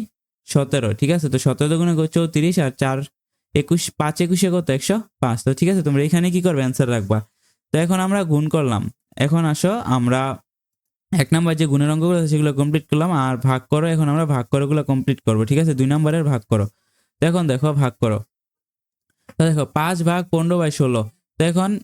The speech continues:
গুণ আর ভাগের মধ্যে একটা পার্থক্য হইছে যে এখানে পাঁচ ভাগ পনেরো বাই ষোলো, ঠিক আছে, এরকম আছে। তো সাপোজ ধরো, আমি একটা ছোট সংখ্যা নিলাম, পাঁচ বাই তিন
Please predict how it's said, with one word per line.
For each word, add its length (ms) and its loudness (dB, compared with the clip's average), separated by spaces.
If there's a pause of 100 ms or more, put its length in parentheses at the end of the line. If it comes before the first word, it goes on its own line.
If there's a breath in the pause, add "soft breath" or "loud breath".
(340)
গুণ 200 2
আর 80 0
ভাগের 280 0
মধ্যে 180 0
একটা 140 -2
পার্থক্য 420 -2
হইছে 240 0 (520)
যে 220 2
এখানে 260 0 (120)
পাঁচ 220 -2 (140)
ভাগ 360 0 (420)
পনেরো 460 0
বাই 160 -2 (600)
ষোলো, 320 0
ঠিক 220 0
আছে, 140 0 (100)
এরকম 360 0
আছে। 180 0
তো 140 -2 (100)
সাপোজ 380 0
ধরো, 200 0 (100)
আমি 220 0
একটা 240 -2
ছোট 160 2 (120)
সংখ্যা 240 2
নিলাম, 240 0 (480)
পাঁচ 240 0
বাই 140 0 (120)
তিন 180 2